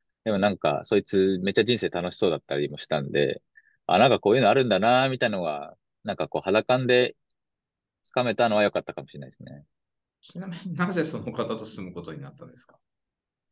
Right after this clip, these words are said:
Speaker 1: なんかこう、どうせ行くなら、現地にどっぷり浸かりたいと思っていて、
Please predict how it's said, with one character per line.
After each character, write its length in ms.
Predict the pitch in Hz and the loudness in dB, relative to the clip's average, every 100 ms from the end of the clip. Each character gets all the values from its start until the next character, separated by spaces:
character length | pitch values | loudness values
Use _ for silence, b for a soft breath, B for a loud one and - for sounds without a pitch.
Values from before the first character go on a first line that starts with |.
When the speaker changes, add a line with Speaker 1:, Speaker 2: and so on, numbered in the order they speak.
| _ _ _ _ _ | _ _ _ _ _
Speaker 1:
な 100 | 170 | -2
ん 40 | 185 | 2
か 160 | 107 | 2
こ 520 | 104 95 87 82 78 - _ _ | 4 6 6 4 0 -8 _ _
う、 80 | 98 - | -8 2
ど 320 | 151 190 196 | 6 6 6
う 60 | 190 | 2
せ 200 | 202 196 | 2 2
行 120 | 185 | 2
く 140 | 214 | 0
な 160 | 190 156 | 2 2
ら、 500 | 139 143 135 110 - _ _ 110 | 2 2 0 -4 -8 _ _ -6
現 300 | 139 156 - | -6 -4 -8
地 80 | |
に 80 | 120 | -4
ど 80 | 101 | -4
っ 40 | 98 - | -4 -2
ぷ 60 | |
り 60 | 113 | -4
浸 120 | - | -2
か 80 | 110 | -2
り 100 | 107 | 0
た 120 | 110 | 2
い 160 | 101 - | 0 -2
と 100 | 85 | -6
思 140 | 82 | -6
っ 60 | - _ _ - | -12 _ _ -6
て 80 | 80 | -6
い 100 | 76 | -6
て、 580 | - 120 101 85 - | -2 2 4 2 0